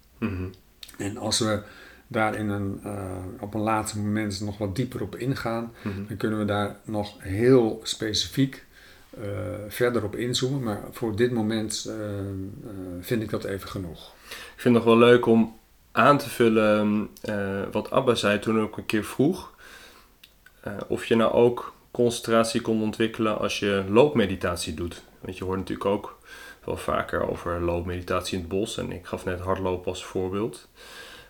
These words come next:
Speaker 1: Ehm, dus ik vroeg dat een keer aan Abba, van als ik nou op retraite ben daar en ik heb mijn, of, hè, mijn officiële tussenhaakjes zitmeditatie, waar ik in, eh, in een soort kleermaak zit en mijn ogen dicht.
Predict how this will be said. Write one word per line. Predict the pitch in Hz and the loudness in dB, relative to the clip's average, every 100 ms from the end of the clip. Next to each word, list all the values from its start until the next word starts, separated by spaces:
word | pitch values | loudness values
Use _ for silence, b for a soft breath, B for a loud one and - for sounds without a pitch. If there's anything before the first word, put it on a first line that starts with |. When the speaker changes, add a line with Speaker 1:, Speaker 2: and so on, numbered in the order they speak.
| B | B
Speaker 1:
Ehm, | - - - 87 87 87 90 - | -12 -8 -6 -6 -6 -8 -10 -10
dus | 95 | -12
ik | 107 | -6
vroeg | 117 - | -4 -2
dat | - | -4
een | 101 | -4
keer | - 101 | -2 0
aan | 98 | 0
Abba, | - 107 113 | 0 2 0
van | 113 101 98 | 0 -2 -2
als | 101 | -4
ik | 107 | -4
nou | 98 95 | -2 -2
op | 92 | -4
retraite | 117 - 104 104 104 | -10 -4 -2 -2 -2
ben | 101 98 | -2 0
daar | 101 101 101 | 0 0 0
en | |
ik | 92 - | -2 -6
heb | 90 - | -10 -6
mijn, | 87 87 - _ - | -6 -6 -10 _ -10
of, | 101 - | -10 -8
hè, | 92 98 | -4 -4
mijn | 92 85 | -4 -4
officiële | 98 - 92 - 98 92 | -6 -6 -4 -2 -2 -2
tussenhaakjes | - 104 95 92 - 90 90 - 87 | -6 -4 -2 -4 -4 -6 -6 -10 -10
zitmeditatie, | 82 104 107 110 107 113 110 104 104 - 110 120 | 0 0 4 2 2 0 2 2 0 -2 -4 -6
waar | 98 | -10
ik | 90 | -10
in, | 90 85 - B B B B B B | -10 -10 -12 B B B B B B
eh, | - - - 92 | -12 -8 -6 -4
in | 78 | -4
een | 80 | -6
soort | 80 - | -8 -8
kleermaak | 82 82 82 80 | -4 -2 -2 -4
zit | - 78 85 | -4 -6 -6
en | 82 | -6
mijn | 78 - | -4 -6
ogen | 80 - | -6 -6
dicht. | 82 120 - - | 4 4 2 -8